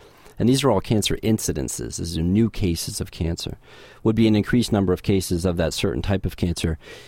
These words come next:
in an age group where typically that doesn't happen.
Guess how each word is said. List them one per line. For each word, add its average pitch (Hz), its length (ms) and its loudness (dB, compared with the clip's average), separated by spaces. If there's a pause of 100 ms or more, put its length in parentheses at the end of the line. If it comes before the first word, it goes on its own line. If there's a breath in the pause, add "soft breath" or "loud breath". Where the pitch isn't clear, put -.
(140 loud breath)
in 123 160 2
an 120 100 4
age 123 220 2
group 120 240 4
where 104 80 4
typically 104 500 0
that 87 200 2
doesn't 87 300 2
happen. 76 480 -2